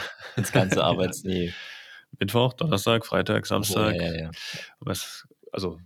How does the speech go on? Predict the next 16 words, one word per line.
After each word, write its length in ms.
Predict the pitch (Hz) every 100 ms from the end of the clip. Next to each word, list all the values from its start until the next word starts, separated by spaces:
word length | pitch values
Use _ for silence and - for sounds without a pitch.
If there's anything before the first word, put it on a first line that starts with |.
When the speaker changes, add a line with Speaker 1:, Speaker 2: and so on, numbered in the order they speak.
| _
Speaker 2:
gefühlt 460 | 98 - 113 110 -
drei 200 | - 104
Viertel 260 | 110 104
vom 180 | 98 98
Büro 460 | 92 95 104 107 104 - - - - - - -
Speaker 1:
Ja, 140 | 107 101
wir 80 | 98
haben 120 | 104
alles, 60 |
Speaker 2:
umgezogen. 500 | 151 117 - 101 101
Es 120 | 110 107
Speaker 1:
alles 120 | 107
Speaker 2:
war 80 | 107
Speaker 1:
mitgenommen. 180 | 110 123
Speaker 2:
Umzug. 440 | 90 95 90 - _ - - - - - _ _
Ähm, 680 | 104 104 104 104 101 101